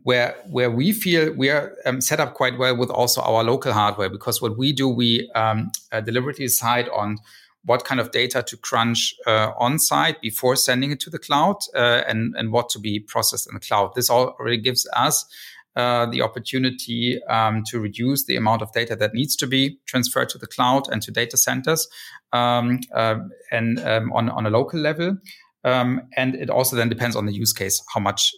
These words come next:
um, data granularity you, you need. Sometimes you need, um, uh, data, uh, measurements, um, every second. Sometimes for some use cases also, um,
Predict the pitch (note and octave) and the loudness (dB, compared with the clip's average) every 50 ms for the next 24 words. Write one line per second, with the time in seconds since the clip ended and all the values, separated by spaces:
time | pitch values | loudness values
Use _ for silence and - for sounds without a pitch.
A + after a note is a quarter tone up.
0 | - A2 G#2+ G#2 G2+ G2+ G2 - A2+ A2 A2 G2+ G2+ - G#2 G#2 G2+ F#2+ G2 G2 | -2 0 2 2 2 0 -2 -2 -2 -2 -2 -4 -2 -2 -2 -2 -2 -2 -2 -2
1 | F#2+ G2 - - A2 G2+ G2 - - - G#2+ G2+ G2 G2 G#2+ A2 - - B2+ B2+ | -2 -4 -6 -8 -8 -10 -10 -10 -10 -8 -6 -4 -4 -6 -4 -4 -2 -2 -2 0
2 | A#2+ B2 A#2 G#2+ - A2+ A2+ A#2+ A#2 A#2 A#2 - - A2 G#2+ A2 A2 G#2+ G#2+ A2+ | 0 0 -2 0 0 2 2 2 2 0 -2 -4 0 2 2 2 2 2 0 -2
3 | - - A#2 A#2 A2+ A2 G#2+ G#2+ A2 - - - - - - A2 A2 A2+ A2 A#2 | -6 -8 -10 -8 -6 -6 -6 -6 -8 -10 -14 -18 -18 -18 -18 -8 -4 -4 -2 0
4 | A2 A#2 G#2+ G#2+ A2 - - - G#2+ G#2 A2 A2+ A2+ A2+ G#2 G#2+ G#2 A2 G#2+ - | 0 0 2 0 0 -2 -4 -6 -4 -2 -2 -2 0 0 0 0 0 0 -2 -2
5 | - - A#2 G#2+ G2+ G2 G#2 G2+ G2 - - G#2+ G2 G#2+ G#2 - - D3+ F3 - | -2 -2 0 0 0 0 -2 -4 -4 -4 -4 -4 -2 0 0 0 0 0 0 0
6 | F3 D3+ D3 C3 - - B2+ B2 B2 B2+ A2+ A2+ A#2+ A#2+ - A#2+ G#2+ - A#2+ A#2 | 0 0 0 0 0 0 0 0 0 0 0 0 -2 -2 -2 -2 0 0 0 0
7 | A2+ A2+ A#2+ A#2 - - - - A#2+ A#2 - - - - A#2 A2 - A#2 A2 A2 | 2 2 2 2 0 0 0 -2 -2 -2 -2 -2 0 0 0 2 2 2 2 0
8 | A2 A2 - - - - - - _ _ - A#2 A2 A2 A2 G#2+ G#2+ G#2+ - | 0 -2 -8 -14 -18 -18 -20 -20 _ _ 0 2 2 2 2 2 2 0 0